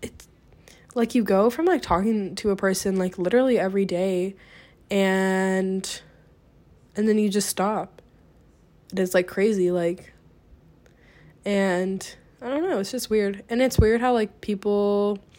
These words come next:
you know, take, or people, like, um, deal with, like, breakups differently. Like, the way, like, Hannah dealt with her breakup was so different from mine.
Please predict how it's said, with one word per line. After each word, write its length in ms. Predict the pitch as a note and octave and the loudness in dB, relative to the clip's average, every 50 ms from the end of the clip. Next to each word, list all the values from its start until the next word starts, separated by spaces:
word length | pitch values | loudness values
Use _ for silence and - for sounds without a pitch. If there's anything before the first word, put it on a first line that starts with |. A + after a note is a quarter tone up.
| - - - - - - - - - | -20 -20 -20 -20 -20 -20 -20 -10 -2
you 100 | - G#3 | 0 0
know, 120 | G3+ G3+ | 2 2
take, 540 | G3 G3 - - G3 F#3+ F#3 F#3 F#3+ - - - _ - - | 0 -2 -4 -4 -2 -2 -4 -4 -6 -16 -20 -20 _ -8 -2
or 340 | F#3+ G#3 G#3 G3+ F3 - - - - | 0 2 2 2 2 0 -4 -10 -8
people, 320 | - A3 A3 G3+ A3+ G#3+ G#3 | -6 -4 -4 -2 -2 0 0
like, 300 | G3+ E3+ E3+ E3+ - - | 0 0 -2 -4 -6 -6
um, 360 | F#3+ F3 F3 F#3+ F#3 F3+ F#3 G3 F#3+ - | -6 -6 -6 -6 -10 -12 -12 -12 -8 -2
deal 220 | - G3 F#3 F#3 | 0 0 2 2
with, 140 | G3 G3 - | 0 0 0
like, 180 | F#3 F3+ - | -2 -2 -2
breakups 500 | - E3+ E3+ F3 - A3+ B3 A#3 - - - | -2 -2 -2 -2 0 -2 -2 0 0 2 4
differently. 640 | - A#3+ A#3+ B3 C4 B3+ - B3 C4 C4+ C4+ C4+ B3+ - - - - - - | 4 4 4 4 0 0 0 0 -2 0 -2 -4 -6 -12 -20 -20 -20 -8 -2
Like, 160 | - A3 G#3+ G#3+ | 2 2 6 8
the 80 | A3+ | 8
way, 160 | G#3+ G#3+ A3 | 10 10 10
like, 180 | A3 A3+ G#3+ G#3+ | 8 6 4 4
Hannah 300 | - G3 F#3 F#3+ F#3+ G3 | 2 2 4 6 4 4
dealt 240 | F#3+ F#3 F3+ F3+ F3+ | 4 4 4 4 6
with 180 | F#3 F#3 F3 | 4 2 2
her 200 | D#3+ D3+ F3 F3 | 2 0 0 0
breakup 500 | F3+ F3+ F#3+ F#3+ F#3+ - G3 G3 G3 G3 - - - - - - | 2 2 0 0 2 2 0 0 0 -2 -10 -20 -20 -20 -10 -2
was 200 | - G#3+ G3+ - | -2 0 2 2
so 180 | - G3 F3+ F3+ | 2 2 2 2
different 400 | F3+ F#3+ F#3 - G3 - G3 - | 0 -2 -4 -4 -6 -6 -2 0
from 260 | G3 F#3+ F#3 F3+ F3 | 0 2 2 0 0
mine. 580 | E3+ E3 D#3+ D#3+ E3+ F3+ F#3+ G#3+ A#3 B3+ C4 | 0 -2 -2 -2 -2 0 0 0 -2 -2 -6